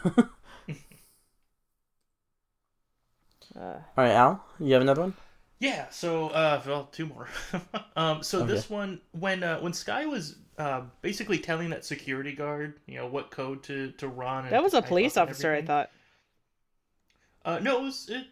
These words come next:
Speaker 3: uh, it was security. It was not an officer.
Speaker 2: Oh,
Speaker 3: The,
Speaker 2: okay.
Speaker 3: the uniform was really different. Um, but it wa-, it was some kind of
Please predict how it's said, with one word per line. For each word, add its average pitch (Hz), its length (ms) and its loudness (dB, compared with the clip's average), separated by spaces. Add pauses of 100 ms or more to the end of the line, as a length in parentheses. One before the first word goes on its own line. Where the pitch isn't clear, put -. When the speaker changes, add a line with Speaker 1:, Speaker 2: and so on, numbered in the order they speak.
Speaker 3:
uh, 214 240 -8
it 202 60 -2
was 254 120 -4
security. - 400 -6
It - 60 -8
was 139 140 -6
not 139 160 0
an 123 80 -6
officer. 156 340 -10
Speaker 2:
Oh, 160 160 -6
Speaker 3:
The, 143 140 -2
Speaker 2:
okay. 139 80 -4
Speaker 3:
the 139 100 -6
uniform 143 480 -4
was 117 160 -12
really 120 220 -8
different. 113 300 -14 (680)
Um, 113 460 -14
but 131 80 -2
it 151 40 2
wa-, 156 100 -2
it 160 80 0
was 170 140 0
some 190 200 0
kind 139 300 -2
of 113 280 -6